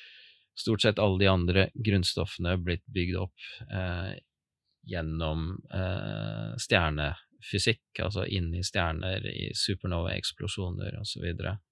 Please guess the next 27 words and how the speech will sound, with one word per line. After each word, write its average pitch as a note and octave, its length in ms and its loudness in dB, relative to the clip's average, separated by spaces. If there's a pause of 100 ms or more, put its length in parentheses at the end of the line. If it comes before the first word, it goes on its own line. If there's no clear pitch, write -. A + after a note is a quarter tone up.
(140)
eh, F#2+ 320 -4
som F#2+ 220 -2
en F#2 120 0
del E2+ 300 -2
av B1 80 -6
stjerneutvikling. - 880 -4 (880)
Eh, G2 400 -2
så G#2 480 2 (560)
dette G#2+ 380 0
her, G#2 320 6 (120)
når A2+ 160 2
vi G#2+ 80 6
ser A2 140 4
tilbake G#2 380 4
i A#2+ 40 0
tid, D#3 300 4
så B2+ 160 0
forventer G2+ 400 2
vi F2 60 -4
jo F#2 100 2
da D#2+ 200 2
at - 100 -4
det C#2+ 100 0
er D#2 220 0
mindre F#2+ 580 -4
av - 240 -6
disse - 400 -8